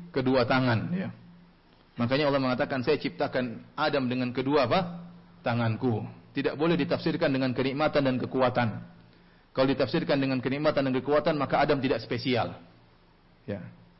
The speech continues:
Maka Iblis bisa bantah, kata Iblis, "Ya Allah, kalau kau ciptakan Adam dengan kekuatanmu, saya juga kau ciptakan dengan kekuatanmu. Bedanya saya dengan Ad-, Ibli-, Adam.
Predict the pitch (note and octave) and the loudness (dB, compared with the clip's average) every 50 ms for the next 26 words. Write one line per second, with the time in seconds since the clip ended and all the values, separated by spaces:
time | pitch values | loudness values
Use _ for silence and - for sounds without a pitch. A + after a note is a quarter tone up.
0 | _ _ - B2+ B2+ - D3 C#3+ E3 F3 E3+ D3+ B2+ C#3+ C3+ C3 E3 E3+ E3+ E3+ | _ _ -6 -4 -2 0 0 2 2 2 2 2 2 2 2 4 4 4 4 2
1 | C#3+ - C3 A2+ D3+ C3+ A#2+ B2+ F3+ G3+ F3+ - - - - - - - - - | 2 0 0 0 0 0 2 4 4 4 4 2 -4 -12 -14 -16 -20 -20 -20 -10
2 | - - C#3+ D#3 F3+ F#3 E3+ E3+ F3 D#3+ D#3+ D#3+ D3+ F#3+ F#3+ - G3+ F3+ F3 F#3 | -2 0 2 4 4 4 4 4 4 4 4 4 4 2 0 0 0 0 2 2
3 | F3 F3+ E3 E3 F3+ F#3 F3 E3 D#3+ D#3+ D3+ D3+ C#3+ D#3 - - D3+ - F#3+ G#3 | 2 2 2 2 2 2 2 2 2 0 0 -2 -2 -2 0 0 0 2 2 2
4 | A#3 G#3+ A#2+ G#2 G#2 A#2+ C#3+ E3+ F3+ F3 G3 F3+ G3+ - G#3 G#3 G#3+ A3+ A3 G#3+ | 2 0 -2 -2 0 2 2 4 4 4 2 0 0 0 2 2 2 2 0 0
5 | F#3+ - A3+ A3+ A#3 A#3 G3+ C#3 A#2 B2+ C3 C#3+ D#3 D3+ G3 G3+ G3+ G3+ G#3+ A3 | 2 0 2 2 2 2 2 2 2 4 2 2 2 2 2 2 4 4 2 2
6 | A3+ A3+ G#3+ - A4+ A#3 A#3 G3+ A3 - - G3 A3+ A3 A#3 G3+ F3 E3+ | 2 0 0 -2 -2 -2 -2 -2 -2 -2 2 4 6 6 6 4 4 2